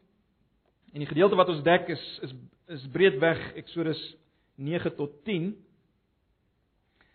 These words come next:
As julle kan 'n vinger daar oop kry, weer eens, ons, ons het bloot nie die tyd om alles te lees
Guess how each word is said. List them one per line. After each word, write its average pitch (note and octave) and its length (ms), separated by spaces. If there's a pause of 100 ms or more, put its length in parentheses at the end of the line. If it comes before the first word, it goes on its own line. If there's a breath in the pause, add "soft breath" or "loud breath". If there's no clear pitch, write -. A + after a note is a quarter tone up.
(100)
As - 100
julle C#3+ 120
kan D#3+ 100
'n - 120 (500)
vinger G#3 180
daar A3 140
oop G#3+ 160
kry, G3+ 340
weer F#3+ 220
eens, G3 500
ons, E3 240 (1000)
ons D#3 80
het E3+ 80
bloot F#3 160
nie F#3+ 120
die - 80
tyd D3+ 180
om D3 100
alles B2+ 200
te - 80
lees A2+ 180